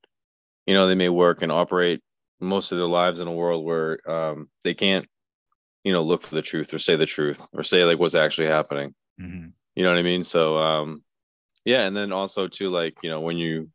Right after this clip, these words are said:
Speaker 1: find out the truth, it's very easy to make jokes about everything else, you know? So naturally there's gonna be a lot of people that, and, you know, it, there is a revolutionary aspect of it too, you know, people making memes about, you know, the corruption and all this other bullshit. And, uh,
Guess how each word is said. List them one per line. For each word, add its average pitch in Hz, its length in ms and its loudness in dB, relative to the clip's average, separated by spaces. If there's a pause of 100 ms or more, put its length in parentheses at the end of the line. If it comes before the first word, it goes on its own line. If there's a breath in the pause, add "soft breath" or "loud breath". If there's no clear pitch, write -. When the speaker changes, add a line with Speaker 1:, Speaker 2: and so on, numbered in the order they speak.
Speaker 1:
find 95 180 4
out 87 80 4
the - 80 -2
truth, 85 320 0
it's 82 140 -6
very 85 240 2
easy 85 240 -2
to 82 60 -4
make 80 200 -4
jokes - 400 0
about 78 260 0 (540)
everything 95 300 0
else, 80 420 -8 (560)
you 90 80 -2
know? 82 100 2
So 78 220 -2
naturally 85 400 0
there's 80 140 -6
gonna 82 80 -4
be 82 60 0
a - 20 0
lot 82 160 2
of 80 80 -2
people 80 240 -6
that, 80 180 0 (520 soft breath)
and, 107 100 -4
you 101 80 0
know, 92 180 0
it, 95 120 -4 (120)
there 117 140 2
is 113 100 0
a 107 120 0 (100)
revolutionary 98 680 -2
aspect 87 420 -4
of 82 100 -4
it 78 100 -8
too, 85 220 -2
you 80 100 -4
know, 80 160 -4
people 80 260 -16
making 82 300 -8
memes 82 240 -6
about, 78 320 2 (720)
you 101 60 2
know, 101 80 6
the 104 80 6
corruption 87 680 2
and 82 380 0
all 82 220 0
this 80 200 -6
other 76 140 -2
bullshit. 80 520 -2 (220)
And, 76 160 -14
uh, 78 220 4